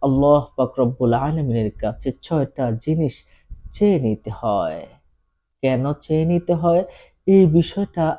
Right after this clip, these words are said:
আমরা একটু জানার চেষ্টা করি পবিত্র কোরআন থেকে। দেখুন, আল্লাহ পাক রব্বুল আলামিন বলেছেন, "ফাযকুরুনি আযকুরুকুম", তোমরা যদি আমাকে স্মরণ করো, আমি তোমাদেরকে স্মরণ করব। এরপরে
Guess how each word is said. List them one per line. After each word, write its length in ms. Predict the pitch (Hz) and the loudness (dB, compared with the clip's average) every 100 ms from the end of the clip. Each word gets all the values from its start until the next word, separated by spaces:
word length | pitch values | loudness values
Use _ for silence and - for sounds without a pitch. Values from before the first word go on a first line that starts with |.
| - | -4
আমরা 380 | 123 123 127 | -4 -4 -2
একটু 280 | 120 120 - | -4 -4 -2
জানার 280 | 123 127 143 - | -2 -2 -4 -4
চেষ্টা 340 | 160 - 175 | -4 -2 -4
করি 240 | 170 185 190 | 2 4 4
পবিত্র 460 | 180 175 190 - | 4 2 2 -2
কোরআন 580 | 175 180 175 165 175 143 | -4 0 0 -2 -4 -4
থেকে। 300 | - 123 123 | -4 -2 0
দেখুন, 420 | 123 160 214 214 214 - - - - | 0 0 2 2 0 -8 -20 -20 -4
আল্লাহ 280 | 156 147 147 | 2 4 4
পাক 300 | 139 131 - | 2 0 2
রব্বুল 320 | 131 117 127 | 2 4 2
আলামিন 400 | 123 135 156 170 | 2 2 2 4
বলেছেন, 560 | 175 180 - - 185 156 | 4 2 0 -2 -2 -2
"ফাযকুরুনি 1000 | - 190 175 - 220 247 233 165 143 143 | 0 2 2 4 6 8 8 6 4 2
আযকুরুকুম", 800 | 151 139 123 - 135 113 - 180 - | 0 0 0 0 0 0 0 -2 2
তোমরা 260 | 208 196 196 | 2 4 2
যদি 260 | 190 170 | 2 4
আমাকে 480 | 131 123 156 175 208 | 2 0 -2 -2 -2
স্মরণ 360 | - 214 208 202 | -2 -2 -2 0
করো, 220 | 214 214 - | 0 -2 -4
আমি 320 | 120 123 131 | -4 -2 -2
তোমাদেরকে 760 | - 139 202 151 123 - 117 117 _ _ _ _ - | -2 -4 -2 -2 -4 -2 -4 -4 _ _ _ _ -20
স্মরণ 540 | - 156 143 165 127 | -8 -4 -2 -2 -4
করব। 640 | 113 - 101 101 - - - _ _ _ | -6 -6 -6 -4 -4 -4 -6 _ _ _
এরপরে 840 | 208 233 233 - 214 143 110 101 | 6 8 8 4 4 6 4 2